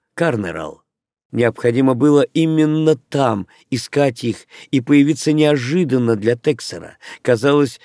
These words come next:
что ничто не в состоянии было на этот раз избавить его от наказания, столь давно заслуженного им за все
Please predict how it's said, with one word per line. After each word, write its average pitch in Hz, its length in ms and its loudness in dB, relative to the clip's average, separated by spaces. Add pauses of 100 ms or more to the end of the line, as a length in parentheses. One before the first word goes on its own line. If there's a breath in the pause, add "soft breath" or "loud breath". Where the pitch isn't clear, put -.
что - 300 -2
ничто 139 600 0
не 107 140 -2
в 90 60 -14
состоянии 127 680 0
было 135 340 2 (180 loud breath)
на 120 300 -4
этот 131 400 -4
раз 127 300 0 (260 soft breath)
избавить 117 720 0
его 117 320 0 (240 loud breath)
от 120 180 -4
наказания, 120 800 0
столь 123 300 0
давно 127 480 2 (200 loud breath)
заслуженного 113 1000 0
им 131 400 0 (240 loud breath)
за 117 260 -2
все 147 380 0